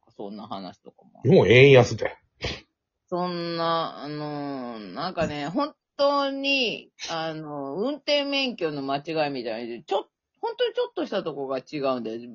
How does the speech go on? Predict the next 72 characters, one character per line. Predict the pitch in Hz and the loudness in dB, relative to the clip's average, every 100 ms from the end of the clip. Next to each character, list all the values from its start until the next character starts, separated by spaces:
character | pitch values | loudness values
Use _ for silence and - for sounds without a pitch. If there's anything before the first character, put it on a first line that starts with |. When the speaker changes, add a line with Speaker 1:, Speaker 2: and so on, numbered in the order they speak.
| 117 - | -16 -2
Speaker 1:
四 | 202 214 208 | 0 2 2
行 | 202 196 185 | 4 4 4
ぐ | 180 | 0
ら | 135 | -2
い | - | 2
書 | 147 | 2
い | 123 | 2
て | 113 | -4
あ | |
る | 107 104 | -8 -10
と | 98 | -12
こ | 98 | -12
ろ | 80 69 | -12 -12
の、 | 82 | -12
こ | 151 208 | -8 -6
こ | 427 | -4
の | 453 | -4
部 | 427 403 | -4 -2
分 | 392 | -4
が | 359 | -4
違 | 359 370 370 359 | -8 -6 -6 -6
い | |
ま | 349 | -10
す。 | 339 _ _ _ _ _ | -14 _ _ _ _ _
Speaker 2:
あ、 | 170 | 8
僕 | 156 170 165 | 10 8 8
が | 165 165 | 8 8
あ | |
の、 | 160 | 8
Speaker 1:
前 | |
半、 | |
前 | |
半 | 156 - - - | 6 4 0 -2
読 | - 440 466 466 466 466 480 403 | -2 -6 -8 -8 -8 -8 -8 -6
ん | |
で | 294 | -6
い | 311 | -6
け | 453 | -6
る | 453 | -2
と | 302 | -2
思 | 311 | -2
っ | 262 | -6
た | 269 | -6
か | |
ら | 262 | -6
丸 | 233 269 480 | -4 -2 -2
じ | 427 | -2
ゃ | |
な | 285 285 311 | -2 -2 -2
い | 415 302 247 | -6 -8 -10
っ | - | -6
て | 214 | -2
い | 202 | 0
う | 208 | 0
私 | 180 202 202 | 0 -2 -8
み | 202 | -6
た | 190 | -4
い | 156 | -6
な | |
単 | 143 202 190 185 | -4 -4 -4 -4
純 | 185 180 | -6 -6
な | 175 | -6
人 | 170 | -6
間 | 165 165 | -6 -6
は | |
す | 160 190 | -6 -4
ぐ | 151 120 | -4 -6
に | 113 | -10
落 | 120 | -14
ち | - - | -16 -20
る | |
わ | - | -20